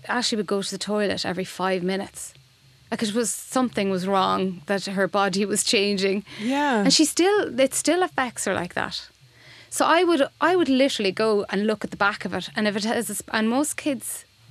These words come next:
Speaker 1: uh, you know, things
Speaker 2: Most
Speaker 1: marked
Speaker 2: of
Speaker 1: at
Speaker 2: the,
Speaker 1: children's
Speaker 2: yeah.
Speaker 1: has aspartame in it.
Speaker 2: Yeah.
Speaker 1: And it's, it's illegal.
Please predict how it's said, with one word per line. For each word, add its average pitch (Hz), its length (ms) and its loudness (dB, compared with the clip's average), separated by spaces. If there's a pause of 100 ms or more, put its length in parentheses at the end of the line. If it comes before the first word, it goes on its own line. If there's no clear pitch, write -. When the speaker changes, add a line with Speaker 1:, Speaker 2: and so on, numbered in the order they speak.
Speaker 1:
uh, 240 60 -10
you 240 160 -4
know, - 80 -6
things 233 260 -2
Speaker 2:
Most 208 60 8
Speaker 1:
marked 226 260 4
Speaker 2:
of 202 60 4
Speaker 1:
at - 100 0
Speaker 2:
the, 196 80 4
Speaker 1:
children's 190 460 4
Speaker 2:
yeah. 180 40 -6 (180)
Speaker 1:
has 220 200 -4
aspartame 214 480 -2
in 196 80 -2 (120)
it. 185 60 -6
Speaker 2:
Yeah. 190 240 4 (360)
Speaker 1:
And 254 100 4
it's, - 220 -2
it's 277 200 2
illegal. 269 440 4